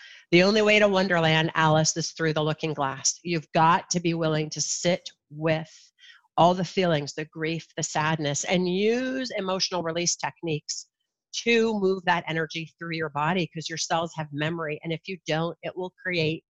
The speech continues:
dis-ease in your body. Emotional release. You know, I've got something called a damn it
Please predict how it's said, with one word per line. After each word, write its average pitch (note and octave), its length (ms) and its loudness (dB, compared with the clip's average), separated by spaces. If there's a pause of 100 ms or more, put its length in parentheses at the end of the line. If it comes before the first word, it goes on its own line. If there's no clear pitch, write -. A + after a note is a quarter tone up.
(400)
dis-ease E3+ 840 2
in D#3 80 -4
your D#3 100 -4
body. D#3 380 2 (340)
Emotional G3 440 4
release. F#3 460 4 (360)
You G3+ 80 8
know, F3 120 4
I've F3+ 200 4
got E3+ 240 4
something F3 220 2
called E3 180 0
a D#3 180 2
damn D3+ 320 4
it - 80 -4